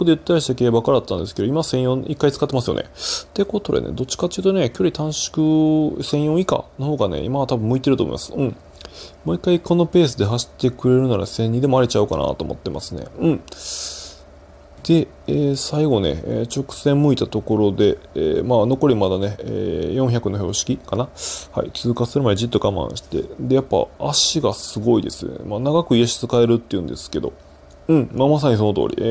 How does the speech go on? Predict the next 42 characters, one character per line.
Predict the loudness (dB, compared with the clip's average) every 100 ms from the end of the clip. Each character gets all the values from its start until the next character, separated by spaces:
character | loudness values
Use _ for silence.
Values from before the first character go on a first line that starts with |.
| 2 2 2 2
ー、 | 0
札 | -4 -4
幌 | -2 0
線 | 0 -2
に | -2 -4
ち | -4
ょ |
っ |
と | -2 -2
ね、 | -2
え | -2 -4 -8 -8 -8 -8 -8 -10 -10 -12
ー、 | -14 -18 -20 -20 -20 -20 -20 -20 -8
コ | 0 2
ー |
ナ | 4
ー |
緩 | 6 6
や | 4
か | 2
で、 | 2
ち | 0
ょ |
っ | -2
と | 0
最 | 2
後 | 2 2
の | 0
足 | -2 -2 -4
使 | 0
え |
る | 2
か | 2
分 |
か | 0
り | 0
ま |
せ | -2
ん | -2
け | -4
ど。 | -6 -10 -8 -8 -8 -10 -16 -2
う | 4
ん。 | 4 2